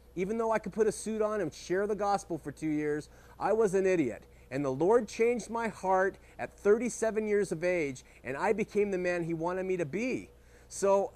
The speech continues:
what I did as a nineteen, twenty-year-old out in Pennsylvania, you know, I did under the auspices of what I was taught from a boy. And what I'm doing now is what the Lord taught me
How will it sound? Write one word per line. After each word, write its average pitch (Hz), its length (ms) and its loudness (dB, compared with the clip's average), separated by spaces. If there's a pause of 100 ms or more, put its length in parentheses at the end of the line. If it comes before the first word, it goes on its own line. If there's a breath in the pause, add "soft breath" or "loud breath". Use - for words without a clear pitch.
(100)
what 214 200 0
I 262 140 6
did 240 200 4
as 190 120 2
a 196 40 4
nineteen, 220 460 -4
twenty-year-old 226 640 2
out 190 220 2
in 190 80 -10
Pennsylvania, 208 720 -2 (320 soft breath)
you 196 100 -2
know, 214 160 2
I 214 180 2
did 220 220 4
under 196 280 0
the 185 140 2
auspices 202 600 0
of 135 120 -6
what 180 140 2
I 196 60 2
was 170 240 -2
taught 175 360 -4
from 196 160 -6
a 190 40 -2
boy. 123 400 -4 (380 soft breath)
And 120 120 -6
what 175 120 2
I'm 214 140 0
doing 208 300 4
now 202 280 0
is 139 140 -6
what 147 140 -6
the 143 100 -4
Lord 175 540 4 (100)
taught 123 280 -4
me 95 240 -16